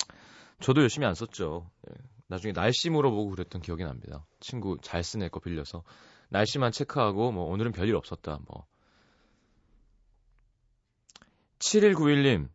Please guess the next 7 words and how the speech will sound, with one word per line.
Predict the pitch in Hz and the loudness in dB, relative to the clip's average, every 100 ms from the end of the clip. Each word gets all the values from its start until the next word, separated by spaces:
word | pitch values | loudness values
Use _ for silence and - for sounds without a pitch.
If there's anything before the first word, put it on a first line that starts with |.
| _ - | _ -4
이제 | 113 139 | 2 2
중학교 | - 135 143 | 4 2 2
입학해요. | 131 127 120 117 104 113 | 2 0 0 2 4 4
친구들이랑 | - 139 123 123 113 101 | 0 -4 0 2 4 2
여기저기 | 90 98 95 90 90 | 2 2 0 0 -2
교복점 | 110 104 110 - 101 | 0 0 0 -2 0
다니면서 | 85 80 73 71 - 110 | 0 -2 -4 -4 0 0